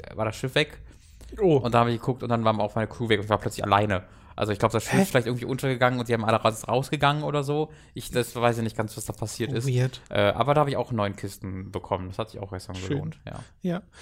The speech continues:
Speaker 2: Äh, es wurde auch jetzt, gab ja einen neuen Patch letzte Woche, wo die Distanz, in der Schiffe spawnen, nachdem sie versenkt wurden, um das Doppelte erhöht wurde,
Speaker 1: Oh.
Speaker 2: damit man, um dem Griefing so ein bisschen
Speaker 1: Mhm.
Speaker 2: vorzubeugen und auch, ähm,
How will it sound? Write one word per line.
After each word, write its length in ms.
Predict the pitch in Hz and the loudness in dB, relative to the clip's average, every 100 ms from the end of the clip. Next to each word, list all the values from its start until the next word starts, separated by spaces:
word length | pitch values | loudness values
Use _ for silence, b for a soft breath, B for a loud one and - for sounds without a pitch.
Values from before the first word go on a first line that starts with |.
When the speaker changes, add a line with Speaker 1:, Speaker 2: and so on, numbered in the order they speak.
| B B 165 | B B 4
Speaker 2:
Äh, 220 | 147 160 | 6 4
es 140 | 165 | 4
wurde 200 | 170 170 | 4 4
auch 100 | 151 | 4
jetzt, 400 | 151 147 - 180 | 2 2 -4 0
gab 160 | 143 135 | 2 4
ja 60 | |
einen 100 | 139 | 4
neuen 200 | 139 131 | 4 2
Patch 260 | - 156 - | 0 -6 -2
letzte 240 | 147 - | -2 0
Woche, 320 | 143 151 156 - - | -2 0 -2 -4 -2
wo 220 | 135 131 | 0 0
die 340 | 127 131 131 | 0 0 0
Distanz, 600 | 127 139 - 160 165 - | 2 0 2 4 4 2
in 140 | 180 139 | 0 4
der 120 | 135 | 4
Schiffe 260 | - 165 165 | 2 -2 -4
spawnen, 360 | - 139 143 | 2 4 4
nachdem 320 | 135 - 143 | 2 2 2
sie 80 | 135 | 2
versenkt 420 | - 131 143 147 | 0 2 2 2
wurden, 240 | 131 127 135 | 0 0 0
um 200 | 156 127 | 0 0
das 180 | 120 - | 0 -2
Doppelte 300 | 135 131 151 | -2 -2 0
erhöht 420 | 139 131 135 156 | 0 2 0 -2
wurde, 260 | 165 147 - | -2 -2 0
Speaker 1:
Oh. 240 | 127 147 107 | 2 4 4
Speaker 2:
damit 360 | 131 127 127 | 4 4 4
man, 360 | 131 123 127 156 | 4 4 2 0
um 180 | 151 135 | 0 2
dem 120 | 139 - | 0 2
Griefing 400 | 170 180 190 170 | 2 4 4 4
so 80 | |
ein 80 | 165 | 2
bisschen 240 | 165 - 160 | 2 2 2
Speaker 1:
Mhm. 60 | |
Speaker 2:
vorzubeugen 640 | 117 170 160 156 156 156 160 | 2 2 2 2 4 4 2
und 300 | 165 143 - | -2 0 2
auch, 260 | 139 - B B B B B - | 2 2 B B B B B 2
ähm, 640 | 131 123 123 123 123 123 | 4 4 4 2 0 -2